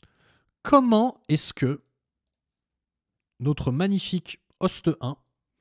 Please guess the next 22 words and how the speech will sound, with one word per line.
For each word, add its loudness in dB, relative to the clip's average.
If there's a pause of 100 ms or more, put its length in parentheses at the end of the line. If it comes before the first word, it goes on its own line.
(2000)
oula, -8
non, -2
va, 0
va, 0
va, -10 (360)
a 4
pu 2
deviner 4 (2000)
que 6 (120)
l'adresse 0
mac 0 (1700)
de, -2 (120)
du -2
routeur, 2
du -4
E 8
T 2
H -2
zéro 2
du -4
routeur, -2 (1000)
c'était, 0